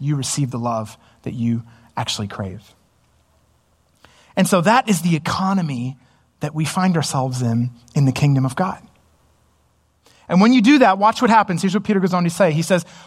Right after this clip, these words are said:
"When you operate in your, your gifts and you, you use them selflessly for the sake of others, what happens is now your words and your actions take on a whole new meaning." He says, "Now,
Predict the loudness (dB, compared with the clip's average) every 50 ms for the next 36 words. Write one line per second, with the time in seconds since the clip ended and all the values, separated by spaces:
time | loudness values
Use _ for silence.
0 | _ -6 0 2 2 4 4 4 6 6 6 6 6 6 4 4 4 2 2 0
1 | 2 2 2 2 0 0 -2 -4 -10 _ _ _ _ _ -2 0 2 2 2 2
2 | 0 -2 -4 -4 0 2 4 4 4 2 0 -6 -8 -6 -4 -2 0 0 2 0
3 | 0 -2 -4 -4 -2 -2 -2 2 4 4 6 6 4 4 2 2 2 2 2 2
4 | 2 0 -2 -4 -10 _ -10 -2 2 4 4 4 4 0 -2 -2 0 0 -2 -2
5 | -2 -4 -2 0 0 0 0 0 0 2 2 2 4 4 2 0 0 -2 -2 0
6 | 2 2 2 2 2 2 2 2 2 0 0 0 0 -2 -4 -10 _ _ _ _
7 | _ _ _ _ _ _ _ _ _ _ _ _ _ _ _ -2 0 0 2 2
8 | 2 2 2 2 2 2 2 0 0 -2 0 0 0 2 2 4 4 4 4 4
9 | 2 2 0 -2 -2 -2 -2 0 0 0 0 0 0 -4 -6 -6 -6 -6 -4 -4
10 | -4 -2 -2 -2 -2 -2 -4 -4 -4 -4 -4 -4 -4 -4 -4 -2 -2 -2 -2 0
11 | 0 0 2 2 4 4 4 4 4 4 4 2